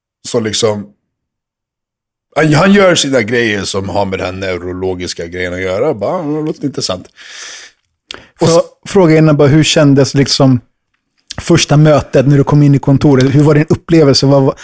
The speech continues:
Speaker 2: vad fick du för intryck?
Speaker 1: Alltså, hel-, själva anläggningen är skitfet. Tokfet, men det är för att han hyr in sig där, han har ett rum.
Speaker 2: Mm.
Speaker 1: Så resten har ingenting med honom att göra, men det var skitfet lokal.
Speaker 2: Mm.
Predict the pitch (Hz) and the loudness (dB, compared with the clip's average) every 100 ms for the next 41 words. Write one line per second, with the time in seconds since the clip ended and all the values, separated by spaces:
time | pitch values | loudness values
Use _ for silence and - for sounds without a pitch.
0 | - 120 156 139 - 170 151 131 156 127 | -6 0 0 0 0 2 2 2 2 0
1 | - - - 151 151 156 185 185 160 190 | -4 -16 -4 0 2 2 2 0 0 0
2 | 180 190 190 202 214 165 131 - 127 - | 2 2 2 2 2 2 0 -2 -4 -6
3 | - - - 131 147 - - - _ _ | -16 -10 -2 -2 -2 -8 -16 -18 _ _
4 | _ _ 165 147 113 - 175 135 131 127 | _ _ 0 0 -2 -6 -2 0 0 -2
5 | 131 135 139 - - 120 - 76 85 110 | -2 0 -2 -4 -12 -20 -20 -20 -20 -16
6 | - 123 113 113 120 113 104 90 87 90 | -8 -6 -4 -4 -4 -4 -4 -4 -6 -6
7 | 90 87 95 85 - - 139 127 107 - | -6 -6 -8 -10 -14 -4 -2 -2 -6 -14
8 | 98 113 107 98 101 92 92 87 90 90 | -6 -4 -4 -6 -8 -8 -10 -10 -10 -6
9 | 92 107 101 92 92 92 90 82 135 95 | -2 0 0 -4 -8 -8 -10 -4 -4 -2
10 | 139 131 123 | 0 2 2